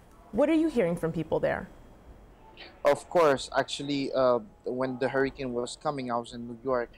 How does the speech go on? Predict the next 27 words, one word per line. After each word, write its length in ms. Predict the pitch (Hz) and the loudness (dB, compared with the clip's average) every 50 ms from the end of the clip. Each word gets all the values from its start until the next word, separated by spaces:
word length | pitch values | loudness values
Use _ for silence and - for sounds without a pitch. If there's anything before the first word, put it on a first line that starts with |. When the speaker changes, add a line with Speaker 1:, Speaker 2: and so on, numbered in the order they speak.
| - _ - - - - - | -20 _ -20 -20 -12 -6 -2
Speaker 2:
Uh, 300 | 120 120 120 120 117 110 | 0 2 2 2 2 0
I 120 | - 123 | 0 -4
was 160 | 123 123 123 127 | -6 -6 -6 -10
in 120 | 123 123 | -10 -8
New 100 | 131 135 | -6 -4
York 220 | 131 139 131 123 - - | -2 -2 -2 -2 -4 -10
and 140 | 127 123 | -10 -8
I 140 | 117 117 117 - - | -6 -8 -8 -10 -12
called 240 | - - 143 135 127 | -6 -4 -2 -2 -2
my 140 | 127 123 120 | -2 -4 -6
grandmother 460 | 117 127 123 117 120 123 123 120 120 | -6 -8 -8 -4 -4 -4 -2 -2 -4
to 160 | - - - | -6 -6 -6
let 180 | 120 117 117 120 | -2 -2 -2 -2
her 80 | 117 | -4
know 100 | 117 117 | -6 -2
that 240 | 113 117 113 - 104 | 0 -2 -2 -2 -4
we 100 | 120 120 | -6 -4
had 140 | 117 117 113 | -4 -2 -2
a 60 | 117 | -2
hurricane 440 | 113 120 117 120 113 - 123 117 110 - - | -2 0 -2 -2 -2 -6 -10 -12 -10 -6 -6
coming 260 | 139 135 127 120 113 | -4 -4 -4 -4 -6
because 280 | 113 - - 120 113 | -8 -6 -6 -6 -6
she's 200 | - - 123 - | -6 -8 -10 -10
based 320 | - - 120 117 113 - - | -4 -2 0 0 -2 -4 -8
in 80 | 117 | -4
the 100 | 113 113 | -4 -4
South. 460 | 110 - - 151 139 123 120 113 - | -4 0 2 2 4 4 2 2 -2